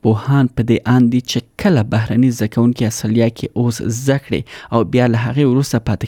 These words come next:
کېدو په اړه سوچ کوي، هغوی به اوس خپل په دې پلان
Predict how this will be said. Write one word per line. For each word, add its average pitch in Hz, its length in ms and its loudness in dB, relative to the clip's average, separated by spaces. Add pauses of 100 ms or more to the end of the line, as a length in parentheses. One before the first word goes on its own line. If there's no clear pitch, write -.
کېدو 151 280 0
په 117 120 0
اړه 98 180 -2
سوچ 175 300 -2
کوي، 170 180 2 (380)
هغوی 135 300 2
به - 60 0 (140)
اوس 131 260 -4
خپل 127 320 -2
په - 160 -2
دې 131 80 2 (180)
پلان 123 280 2